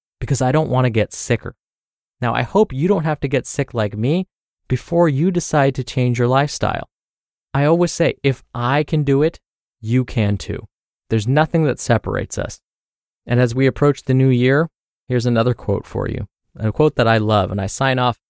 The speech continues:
all of my professional emails with this quote. "A year from now, you may wish you had started today."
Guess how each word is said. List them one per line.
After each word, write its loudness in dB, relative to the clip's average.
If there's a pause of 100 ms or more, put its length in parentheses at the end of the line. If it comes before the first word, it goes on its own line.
(260)
all 4
of 0
my 2
professional -4
emails 2
with -6
this -8
quote. -4 (800)
"A 2
year 4
from 0
now, -6 (500)
you 2
may 4
wish 0 (400)
you -4
had -2
started -2
today." -6